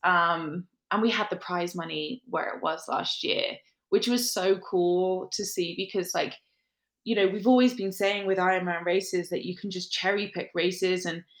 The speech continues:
everyone's spread out across, you know, potentially, like, five, six races on the same weekend. So it just makes it, like, the pros are all scattered all over the place, and there's, you'll o-, only show up at World Champs. So, um,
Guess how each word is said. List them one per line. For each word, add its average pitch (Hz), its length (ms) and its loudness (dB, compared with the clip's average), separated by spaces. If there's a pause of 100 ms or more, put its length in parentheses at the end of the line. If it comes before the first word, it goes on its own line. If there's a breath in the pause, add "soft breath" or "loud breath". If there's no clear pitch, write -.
(320 soft breath)
everyone's 214 560 4
spread 196 520 0
out 190 420 6
across, - 580 0
you 202 180 -8
know, 180 160 -4
potentially, 226 540 0
like, - 180 -4
five, 190 460 0
six - 320 -8
races 190 380 0
on 180 100 -2
the 185 60 -4
same 180 300 -4
weekend. 190 600 -6
So - 160 -2
it - 140 -2 (240)
just 220 200 -4
makes 185 280 -6
it, 160 220 0 (880 soft breath)
like, 202 160 0
the 185 80 -4
pros 226 320 6
are 190 80 4
all 185 140 2
scattered - 540 -4
all 175 160 2
over 175 220 0
the - 80 -6
place, - 440 -6
and 180 140 -6
there's, 180 360 -6 (160)
you'll 190 240 4
o-, 175 240 4
only 196 240 4
show 175 300 2
up 170 220 4
at 180 120 -4
World 175 220 2
Champs. - 460 -2
So, 170 200 2 (580 loud breath)
um, 175 520 2